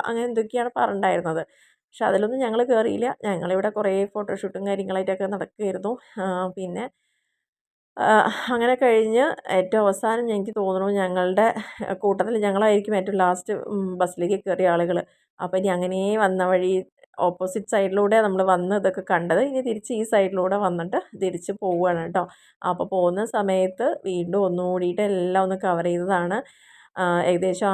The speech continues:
ആറര മണി ആയിട്ടുണ്ടായിരുന്നു. അപ്പോൾ അതുകൊണ്ട് തന്നെ നമ്മുടെ പാർക്കൊക്കെ വളരെ വിജനമാണ് കേട്ടോ. എല്ലാവരെയും ആട്ടിത്തെളിച്ച് പോകാൻ വേണ്ടിയിട്ട് അവിടെ നിന്ന് സെക്യൂരിറ്റിയൊക്കെ പറഞ്ഞിരുന്നു. അപ്പോൾ എല്ലാവരും പോയി.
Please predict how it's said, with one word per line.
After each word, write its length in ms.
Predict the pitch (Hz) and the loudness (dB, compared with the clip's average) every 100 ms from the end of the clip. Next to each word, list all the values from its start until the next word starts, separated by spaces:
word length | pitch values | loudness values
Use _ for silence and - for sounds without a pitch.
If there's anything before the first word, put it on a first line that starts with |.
| 185 | 4
ആറര 280 | 180 180 190 202 - | 4 4 4 4 2
മണി 180 | 185 180 190 170 | 0 0 -2 0
ആയിട്ടുണ്ടായിരുന്നു. 680 | 170 175 190 170 165 165 170 - | -2 -2 0 0 0 -2 -6 -6
അപ്പോൾ 200 | 170 175 | -2 0
അതുകൊണ്ട് 280 | 170 175 180 196 | 0 0 0 0
തന്നെ 220 | 185 208 - - 202 185 | 0 -4 -8 -12 -8 -6
നമ്മുടെ 300 | 180 175 185 185 - _ _ - | -2 0 0 0 -10 _ _ -2
പാർക്കൊക്കെ 460 | 185 175 175 175 196 | 0 0 -2 -2 0
വളരെ 320 | 185 175 180 185 | 2 0 2 0
വിജനമാണ് 640 | 185 175 175 185 190 175 165 | -2 -2 0 0 0 -2 -4
കേട്ടോ. 180 | 175 180 - | -2 -4 -2
എല്ലാവരെയും 720 | 165 170 180 190 185 175 180 170 | -2 -2 0 2 2 2 0 -2
ആട്ടിത്തെളിച്ച് 480 | 165 175 170 175 180 | -2 -4 -4 -6 -8
പോകാൻ 200 | 175 175 190 | -4 -2 -2
വേണ്ടിയിട്ട് 320 | 165 165 185 | -2 -2 -2
അവിടെ 120 | 170 | -2
നിന്ന് 200 | 170 180 175 | -4 -4 -6
സെക്യൂരിറ്റിയൊക്കെ 520 | 160 165 - 170 180 180 | -6 -10 -8 -6 -2 0
പറഞ്ഞിരുന്നു. 520 | 165 156 175 156 160 - _ _ _ | 0 -2 -4 -4 -8 -12 _ _ _
അപ്പോൾ 160 | 151 170 | -6 -2
എല്ലാവരും 480 | 170 180 196 208 220 | 0 0 2 0 0
പോയി. 320 | 208 185 180 | 0 0 0